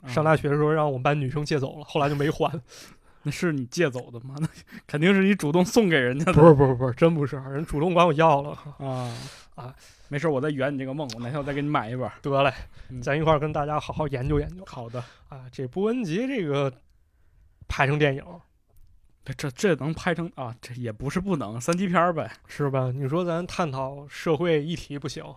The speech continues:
Speaker 1: 嗯。
Speaker 2: 咱整点儿俗的行不行？
Speaker 1: 对，
Speaker 2: 咱拍个电影吧。
Speaker 1: 就喜欢俗的。
Speaker 2: 哎，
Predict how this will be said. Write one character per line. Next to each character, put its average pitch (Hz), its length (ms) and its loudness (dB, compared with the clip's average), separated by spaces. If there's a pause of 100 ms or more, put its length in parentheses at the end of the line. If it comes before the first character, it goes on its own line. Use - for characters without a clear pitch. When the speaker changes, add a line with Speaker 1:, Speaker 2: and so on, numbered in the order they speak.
(120)
Speaker 1:
嗯。 131 380 -8 (100)
Speaker 2:
咱 147 120 -8
整 160 120 -2
点 202 100 6
儿 147 60 10
俗 151 240 0
的 202 80 4
行 151 120 -4
不 135 60 -8
行？ 135 160 -8 (140)
Speaker 1:
对， 110 180 -14 (100)
Speaker 2:
咱 156 120 -10
拍 151 180 0
个 143 80 -4
电 147 100 -2
影 127 60 -4
吧。 - 60 -10
Speaker 1:
就 - 40 -16
喜 156 60 -12
欢 107 80 -10
俗 113 60 -10
的。 110 120 -12 (260)
Speaker 2:
哎， 127 220 -10